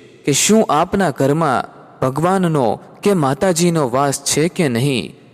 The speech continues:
શું આપના ઘરમાં માતાજીના આશીર્વાદ છે કે નહીં.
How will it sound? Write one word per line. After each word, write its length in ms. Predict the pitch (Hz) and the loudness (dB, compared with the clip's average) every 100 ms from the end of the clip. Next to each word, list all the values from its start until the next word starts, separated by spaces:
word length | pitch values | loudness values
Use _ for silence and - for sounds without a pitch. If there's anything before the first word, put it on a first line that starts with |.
| - | -4
શું 240 | - 196 | 0 0
આપના 400 | - 170 180 165 | 2 -2 0 -2
ઘરમાં 580 | 127 123 139 165 135 - - - - 165 | -2 0 0 0 0 -2 -8 -18 -8 -2
માતાજીના 600 | 196 196 156 156 147 139 | 0 0 0 0 0 -2
આશીર્વાદ 720 | - 131 - 139 135 127 107 - - - | -2 -4 -2 0 0 0 -2 -10 -18 -6
છે 220 | - 190 | 0 0
કે 200 | 190 135 | 0 -2
નહીં. 420 | 110 127 143 90 | -2 -2 -2 -6